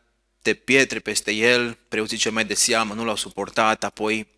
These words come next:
fratele lui Ioan, Iacov, a fost și el ucis cu sabia de către Irod și de multe ori ucenicii, apostolii, au fost închiși în temniță. Cei unsprezece au fost aruncați în temniță, dar Domnul i-a eliberat, apoi Petru,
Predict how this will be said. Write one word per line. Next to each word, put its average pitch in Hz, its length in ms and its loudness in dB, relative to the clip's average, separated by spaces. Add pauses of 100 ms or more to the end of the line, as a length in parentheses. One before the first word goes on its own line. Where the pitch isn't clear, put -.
(440)
fratele 117 460 4
lui 104 180 0
Ioan, 113 540 4
Iacov, 113 640 2
a - 60 -4
fost 120 240 -2
și 127 60 2
el 117 100 0
ucis 117 300 0
cu - 120 -6
sabia 113 560 4 (460)
de 104 80 -2
către 117 320 0
Irod 123 300 2
și 120 480 2 (640)
de 143 160 4
multe 175 400 4
ori 156 200 4
ucenicii, 131 920 0 (140)
apostolii, 117 920 2
au 127 120 6
fost 156 260 2
închiși 147 320 2
în 139 100 -4
temniță. 101 580 0 (840)
Cei 135 180 6
unsprezece 135 640 2
au 123 60 4
fost - 280 0
aruncați 123 400 2
în 117 80 -4
temniță, 127 460 2
dar 110 160 4
Domnul 117 280 -2
i-a 113 80 4
eliberat, 110 500 4
apoi 113 280 0
Petru, 135 680 4